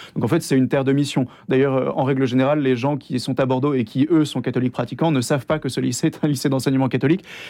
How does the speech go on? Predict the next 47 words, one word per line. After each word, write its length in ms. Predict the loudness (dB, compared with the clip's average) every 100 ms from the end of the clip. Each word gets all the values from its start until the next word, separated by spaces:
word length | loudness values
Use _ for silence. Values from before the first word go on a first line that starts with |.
| -18 -14 -2
Euh, 240 | 2 2
c'est 160 | 2 0
une 140 | 0
population, 720 | 2 0 2 2 0 0 0 0 -6 -20 -12 -2
euh, 180 | 0 0
qui 200 | 2 2
n'a 200 | 2 0
jamais 400 | 0 0 2 2
entendu 360 | 0 0 -2
parler 240 | -2 -2 -2
du 120 | -4
Christ 300 | -2 -4 -2
pour 140 | -2
la 80 | -2
plupart, 480 | -2 -2 0 -2 -8 -20 -20 -20 -14 -2
euh, 640 | 0 2 4 4 4 4 2
et 100 | 0
qui 320 | 0 0 0
a 160 | 0 -4
tout 300 | -2 0 2
à 80 | 0
découvrir, 520 | 0 0 0 0 0 -10 -20 -20 -2
et 140 | 0 0
qui 160 | -2
sont 340 | -4 2 2 2
vraiment 360 | 0 0 0
les 160 | 0 0
enfants 200 | -2 0
de 60 | 2
leur 140 | 2
époque. 360 | 0 -2 -2 -18 -20 -20 -4
Euh, 160 | 0 2
ils 120 | 2
sont 260 | 0 0 0
imbibés 380 | 0 2 2
de 80 | 0
toutes 200 | -2 -2
les 200 | 0 0
idéologies 440 | 2 2 2 0 0
du 120 | 2
moment. 420 | 4 4 2 0 -4 -20 -10 -2
Euh, 360 | 0 2 2
ils 120 | 0 -2
sont 140 | -2
imbibés, 460 | 0 0 2 4 2
bon, 140 | 0
alors, 240 | -2 -4